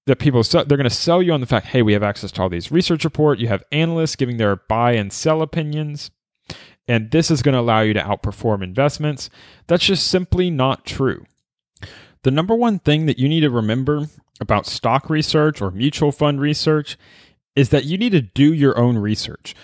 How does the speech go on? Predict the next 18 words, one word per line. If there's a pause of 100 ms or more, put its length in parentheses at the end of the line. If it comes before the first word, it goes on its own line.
So
I
even
talk
on
my
website
about
all
these
different
ways
that
you
should
research
companies,
about